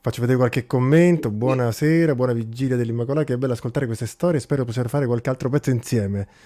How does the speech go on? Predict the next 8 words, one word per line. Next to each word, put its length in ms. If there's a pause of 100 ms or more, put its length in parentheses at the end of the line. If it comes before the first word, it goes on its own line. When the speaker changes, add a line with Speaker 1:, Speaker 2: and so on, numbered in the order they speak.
(100)
Speaker 2:
Eh. 140
Speaker 1:
Qui 140
si 200
apre 220
un 100
mondo, 440
davvero. 600
<laughs> 580